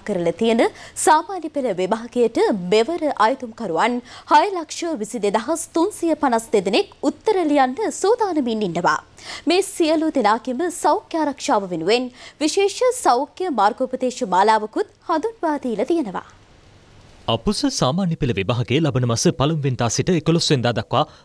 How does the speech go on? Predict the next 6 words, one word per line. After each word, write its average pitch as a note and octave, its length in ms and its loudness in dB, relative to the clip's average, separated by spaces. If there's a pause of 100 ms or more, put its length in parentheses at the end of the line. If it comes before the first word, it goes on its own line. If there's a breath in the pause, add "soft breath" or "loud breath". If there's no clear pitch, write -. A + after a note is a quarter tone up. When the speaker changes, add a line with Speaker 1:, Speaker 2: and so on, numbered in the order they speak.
(140 loud breath)
Speaker 2:
මධ්‍යස්ථාන F3+ 560 0
හාරදහස් C#3 460 -2
පන්සිය A2+ 360 0
දහතුනකදී C3 600 -2
පැවැත්වෙනවා. A2 560 0 (480 soft breath)
අයදුම්කරුවන්ගෙන් G2 720 -2